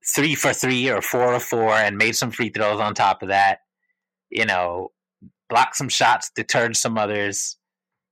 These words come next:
And that's a good day's work. Like, that's it. You're not talking about old Mitch, which is like, "Oh, he also switched onto the perimeter and blocked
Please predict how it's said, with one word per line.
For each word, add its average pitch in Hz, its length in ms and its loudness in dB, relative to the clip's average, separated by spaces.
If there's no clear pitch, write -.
And 170 120 -2
that's 190 160 -2
a 202 60 2
good 202 240 -2
day's 208 260 4
work. 208 380 0
Like, 110 240 -2
that's 151 220 0
it. 135 160 2
You're 123 220 0
not 147 360 2
talking 143 320 2
about 120 340 4
old 123 220 0
Mitch, 107 240 -4
which 113 140 -8
is 104 100 -6
like, 101 180 -2
"Oh, 143 180 2
he 110 160 0
also 120 280 0
switched 143 380 -2
onto 123 200 0
the 113 100 -8
perimeter 117 400 -4
and 90 120 -8
blocked 107 320 0